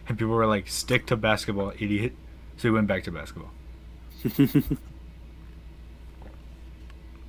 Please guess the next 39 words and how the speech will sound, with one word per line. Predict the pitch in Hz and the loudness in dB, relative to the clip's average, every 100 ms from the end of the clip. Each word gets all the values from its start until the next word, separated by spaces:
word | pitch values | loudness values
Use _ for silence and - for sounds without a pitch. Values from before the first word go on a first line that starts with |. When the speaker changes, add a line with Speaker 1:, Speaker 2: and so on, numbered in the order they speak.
| - - - - - - - - - - - | -16 -16 -16 -16 -16 -18 -16 -18 -16 -16 -4
Speaker 1:
The | 98 | 4
only | 110 117 | 6 8
one | 120 | 8
that | 120 107 | 8 6
could | 107 | 6
do, | 110 | 8
like, | 110 101 | 8 6
two | 110 104 | 4 4
sports | - 101 101 | 4 2 4
like | 101 | 2
that | 101 98 | 2 2
was, | 95 87 87 | 0 -4 -4
uh, | 80 78 76 78 | -4 -6 -8 -10
the, | 80 80 82 85 | -8 -8 -8 -6
the | 85 | -6
one | 80 | -6
dude. | 78 76 - | -6 -8 -8
Is | 82 | -8
his | 87 | -6
name | 95 90 | -2 -2
Bo | 90 90 | -2 -2
Jackson? | 95 95 - 110 107 - - - - - - - 90 | 0 0 -2 -4 -4 -6 -14 -16 -16 -16 -16 -14 -14
It's, | - | -8
I | 90 | -4
think | 98 90 | -2 -4
that's | 78 | -6
his | 80 | -10
name. | 85 82 - - - - | -10 -10 -12 -16 -16 -6
He | 123 | -4
was | 107 | -2
in | |
football | 87 107 107 113 | 0 0 2 4
and | 120 107 | 4 2
baseball | 92 90 | 0 4
at | 110 117 | 4 6
the | 107 | 4
same | - 131 110 | 6 6 6
time, | 123 107 90 | 4 2 0
too. | 110 | -4